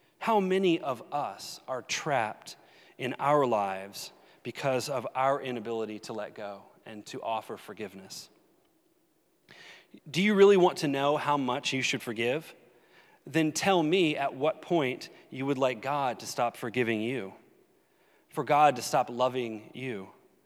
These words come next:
for God to stop offering grace and forgiveness to each of you.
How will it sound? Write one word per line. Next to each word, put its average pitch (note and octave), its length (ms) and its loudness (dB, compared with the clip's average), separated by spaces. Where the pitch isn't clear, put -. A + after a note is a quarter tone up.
for C3 140 -10
God C#3+ 480 2
to C#3 80 -10
stop B2 340 0
offering A2 600 -2
grace G#2 720 -8
and A2 120 -8
forgiveness G#2+ 540 -6
to G#2+ 100 -8
each G#2 200 -8
of G2 80 -12
you. G2+ 260 -8